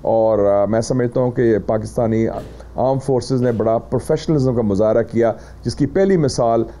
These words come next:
पाँच साल पहले थी पुलवामा के वाक़या के बाद, जब हिंदुस्तान ने हमला किया था बालाकोट पर,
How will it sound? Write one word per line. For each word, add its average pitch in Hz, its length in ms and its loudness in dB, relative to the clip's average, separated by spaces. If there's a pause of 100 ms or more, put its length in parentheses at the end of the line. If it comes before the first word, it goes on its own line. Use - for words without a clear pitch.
(160)
पाँच 143 200 0
साल 139 180 0
पहले 117 320 2
थी 120 220 0
पुलवामा 107 500 0
के 117 120 -2
वाक़या 98 360 0
के 95 120 -4
बाद, 98 320 0 (260)
जब 110 140 0
हिंदुस्तान 135 580 0
ने 196 100 2
हमला 135 260 0
किया 117 260 0
था 107 140 -2
बालाकोट 95 580 -2
पर, 90 100 0